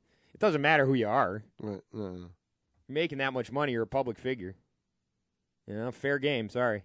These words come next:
Speaker 2: But we'll see if he's active on, on Sunday.
Speaker 1: <clears throat>
Speaker 2: We'll see. Or Saturday.
Speaker 1: Mm-hmm.
Speaker 2: See if he's active Saturday and see if he's active the following Sunday. But he's there. I mean, they need, they, you know, they need
Speaker 1: Super extreme D U I.
Speaker 2: they need receivers.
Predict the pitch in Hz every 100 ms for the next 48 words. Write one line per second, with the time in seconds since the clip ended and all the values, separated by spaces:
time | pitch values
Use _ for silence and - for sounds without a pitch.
0 | _ 247 285 269 - 262 233 240 214 208
1 | - 185 180 170 156 - 143 139 135 349
2 | 330 - 92 156 175 156 - _ 156 143
3 | 185 147 131 139 _ _ 139 139 147 -
4 | - 214 175 196 208 226 - 196 175 170
5 | 196 190 185 190 165 170 175 185 170 156
6 | 170 180 131 110 113 147 _ _ _ _
7 | _ _ _ _ _ 220 254 202 190 202
8 | 233 220 220 208 220 233 - 180 - -
9 | - _ 220 202 147 180 - 160 175 190
10 | 185 - - - - 143 143 120 113 104
11 | 87 80 165 185 208 185 170 208 220 -
12 | -